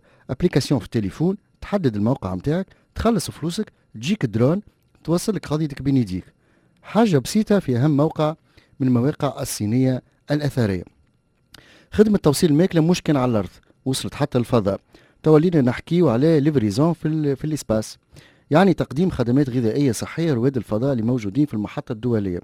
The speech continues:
شركة أمريكية ورجل أعمال ياباني تفاهموا باش يبداو في الفكرة هذه، وهذا اللي صار في حداش ديسمبر ألفين واحد وعشرين العشرة متاع الصباح. خرج أول ليفريزون من الأرض للفضاء،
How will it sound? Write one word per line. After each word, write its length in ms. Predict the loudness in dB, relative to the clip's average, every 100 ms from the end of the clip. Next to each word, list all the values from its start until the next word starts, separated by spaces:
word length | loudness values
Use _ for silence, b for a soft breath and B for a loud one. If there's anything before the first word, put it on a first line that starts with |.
| _ -20 B B B B
شركة 360 | 2 4 4 2
أمريكية 500 | 2 0 0 0 2
ورجل 360 | 2 2 0
أعمال 320 | 0 2 2
ياباني 500 | 2 0 2 0 -2
تفاهموا 340 | -2 0 2 0
باش 200 | -2 -6
يبداو 280 | -4 -2 -2
في 60 |
الفكرة 320 | -6 -6 -4
هذه، 300 | -2 -4 -6 -12 _ b b b b
وهذا 280 | 2 4 4
اللي 140 | 0
صار 300 | 0 0 0
في 140 | -4 -8
حداش 280 | -4 -6 -6
ديسمبر 460 | -4 0 0 0
ألفين 300 | -2 -4 0
واحد 200 | 0 0
وعشرين 340 | -4 -2 -2 -2
العشرة 320 | -2 -2 -4
متاع 200 | -2 -4
الصباح. 420 | -4 -4 -4 -6 _ b b b b b
خرج 400 | -12 -4 -4 -4 -2
أول 260 | 0 2 2
ليفريزون 560 | 0 0 -2 0 0
من 80 | 0
الأرض 240 | 0 0 -4
للفضاء، 460 | -4 -2 -2 -6